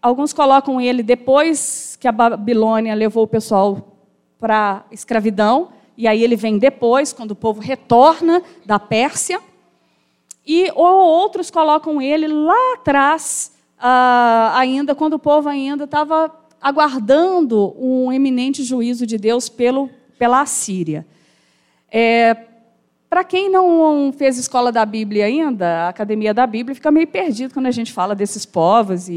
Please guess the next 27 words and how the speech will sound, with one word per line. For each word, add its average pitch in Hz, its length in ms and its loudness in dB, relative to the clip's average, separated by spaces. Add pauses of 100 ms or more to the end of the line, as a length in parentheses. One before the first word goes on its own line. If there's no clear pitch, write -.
(200)
e - 80 -16
fica 214 200 -8
tentando 196 400 -8
localizar 214 680 -4
regiões 214 520 -6
que - 80 -14
nem 214 180 -8
existem 226 360 -4
mais. 170 460 -6 (520)
Mas 175 200 -10
fica 196 180 -10
um 185 60 -8
convite 233 520 -8
pra 220 120 -14
você 233 240 -6
aprender, 190 680 -2 (280)
pra 180 120 -6
que - 140 -12
quando 247 220 -4
eu 285 80 2
falar, 220 400 0
isso 254 180 -8
não 269 160 -4
seja 285 340 -2
um 302 60 0
fator 320 320 -4
dificulta-, 269 580 -6